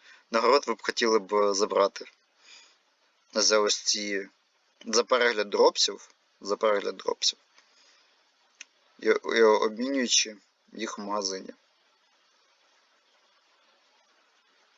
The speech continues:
Ну, Kernel Action X пс-, непогана машина, просто гарна така, середня. Ось, треба вміти грати від Д П М.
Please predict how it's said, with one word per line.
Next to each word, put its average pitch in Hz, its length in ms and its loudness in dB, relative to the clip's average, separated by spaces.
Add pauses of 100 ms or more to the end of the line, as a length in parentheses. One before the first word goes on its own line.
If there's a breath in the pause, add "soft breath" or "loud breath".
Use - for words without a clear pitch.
(500 loud breath)
Ну, 151 80 0
Kernel 139 420 2
Action 131 500 0
X - 220 -6 (140)
пс-, - 200 -2 (100)
непогана 127 640 2
машина, 104 360 2 (140)
просто - 320 0 (300)
гарна 110 400 2
така, - 240 -4
середня. 104 560 0 (580 loud breath)
Ось, - 280 -2
треба 117 280 6
вміти 117 300 0
грати 110 300 0
від 101 140 -8
Д 107 80 0
П 104 220 2
М. 95 220 -4